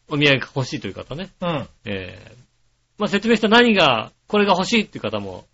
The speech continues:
Speaker 1: いいですし、
Speaker 2: はい。
Speaker 1: 何でもいいよっていう方はね、
Speaker 2: うん。
Speaker 1: あの、こちらで選んで、ね、お送りいたしますんで。
Speaker 2: はい。
Speaker 1: ねえ。えーと、多分今回はね、あのね、途中でね、なくなることもないでしょうからね。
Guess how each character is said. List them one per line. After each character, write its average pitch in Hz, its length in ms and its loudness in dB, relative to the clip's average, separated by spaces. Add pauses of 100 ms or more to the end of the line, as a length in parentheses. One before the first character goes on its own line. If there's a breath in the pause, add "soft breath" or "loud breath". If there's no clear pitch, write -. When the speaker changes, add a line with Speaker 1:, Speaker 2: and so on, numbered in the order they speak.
(100)
Speaker 1:
い 120 100 -6
い - 20 -6
で 98 120 -6
す - 140 -20
し、 - 60 -20
Speaker 2:
は 101 40 -20
い。 - 120 -20
Speaker 1:
何 160 200 6
で 139 60 2
も 160 100 0
い 196 100 -2
い - 20 -4
よ 233 140 2
っ 226 60 -4
て - 120 -8
い 139 40 -2
う 113 60 -2
方 104 80 -6
は 98 80 -12
ね、 127 320 -12
Speaker 2:
う 165 40 -6
ん。 160 40 -2
Speaker 1:
あ 131 160 -2
の、 107 80 -14
こ 107 120 -16
ち - 120 -14
ら 104 80 -4
で 104 160 -6
選 101 100 -6
ん 95 100 -14
で、 92 140 -18 (1000)
ね、 107 320 -6 (120)
お 107 80 -10
送 98 120 -14
り 92 60 -18
い - 40 -20
た 95 80 -6
し - 80 -18
ま 92 100 -14
す - 120 -20
ん 87 60 -20
で。 90 140 -20 (340)
Speaker 2:
は 117 380 0 (180)
い。 123 40 -16
Speaker 1:
ね 107 360 -4 (920)
え。 156 120 -4
え - 40 -2
ー - 20 -8
と、 131 440 -6 (460)
多 320 100 2
分 359 140 2
今 277 240 4
回 220 200 6
は 160 120 2
ね、 196 160 2
あ 180 160 2
の 139 120 -6
ね、 156 360 0 (340)
途 180 140 0
中 190 220 0
で 180 120 -2
ね、 190 380 2 (120)
な 151 120 0
く 160 80 0
な 170 80 4
る 160 80 4
こ 170 60 0
と 170 80 0
も 143 80 0
な 143 120 6
い 135 40 2
で 117 60 -2
し - 100 -14
ょ - 20 -6
う 92 40 -8
か 98 80 -14
ら 107 80 -10
ね。 151 200 -10